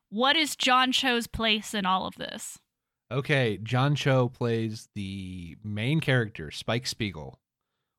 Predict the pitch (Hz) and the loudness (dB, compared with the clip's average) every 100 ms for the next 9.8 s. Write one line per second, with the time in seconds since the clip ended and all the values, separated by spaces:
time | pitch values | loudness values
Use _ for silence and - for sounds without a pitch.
0 | - 127 113 - - - _ _ _ _ | 0 2 2 0 -8 -8 _ _ _ _
1 | _ _ _ 175 165 147 143 131 131 - | _ _ _ 0 2 2 2 2 -2 -6
2 | 123 113 113 - - - - 139 135 113 | -4 -2 -2 -4 -4 0 4 6 6 6
3 | 104 - - 110 - 107 95 98 82 - | 2 -2 0 0 0 -4 -4 -6 -6 -8
4 | - - _ - 98 80 65 - - - | -12 -16 _ -8 -6 -6 -10 -10 -12 -14
5 | _ _ _ _ _ _ _ _ - 101 | _ _ _ _ _ _ _ _ -8 -6
6 | 92 92 - 87 80 76 69 - - 101 | -6 -8 -8 -8 -8 -12 -14 -16 -12 -10
7 | 87 78 - 110 98 92 - _ _ _ | -10 -12 -8 -8 -6 -10 -14 _ _ _
8 | _ _ _ - 165 151 127 135 123 123 | _ _ _ -4 0 2 2 0 0 -2
9 | - _ _ 123 113 117 107 101 | -8 _ _ -10 -4 -2 -2 -4